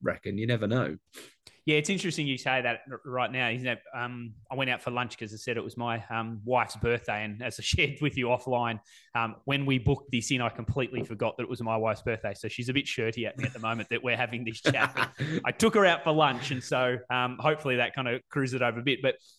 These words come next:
Speaker 2: on the, um, like, notice board out front of the cafe that we went to, um, for lunch said, "Sorry, we have no Wi-Fi here, but what you can do is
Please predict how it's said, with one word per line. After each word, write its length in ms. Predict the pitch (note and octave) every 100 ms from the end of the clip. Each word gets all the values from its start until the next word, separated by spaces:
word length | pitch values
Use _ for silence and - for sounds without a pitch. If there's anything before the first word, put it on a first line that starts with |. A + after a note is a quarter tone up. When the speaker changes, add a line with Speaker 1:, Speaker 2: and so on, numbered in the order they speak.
| _ -
Speaker 2:
on 240 | D#3+ F3+
the, 520 | D#3+ D3 C3+ B2 A2+ - -
um, 420 | A#2+ A2+ A2 G#2 -
like, 140 | F#2+ A#2
notice 360 | B2+ C3+ C3
board 240 | - A2 G#2+
out 160 | -
front 160 | - A2+
of 100 | G2+
the 80 | G2+
cafe 460 | B2+ A2 - A#2
that 140 | A2+ -
we 120 | G#2+
went 200 | A2+ G#2+
to, 240 | A#2 G2+ - _ _
um, 180 | A2 G#2+
for 120 | -
lunch 280 | A#2+ B2 -
said, 220 | - A2
"Sorry, 340 | - D3 C3 A#2
we 160 | A#2
have 240 | A2 C3 C3
no 180 | A#2
Wi-Fi 640 | G#2 G#2 A#2 B2+ - C3+ C3+
here, 320 | D#3+ F3+ A3 - _ _ _
but 160 | C#3+ -
what 140 | F3+
you 100 | C3
can 320 | B2 G#3 A3+ F3
do 160 | A#2
is 200 | A2 G#2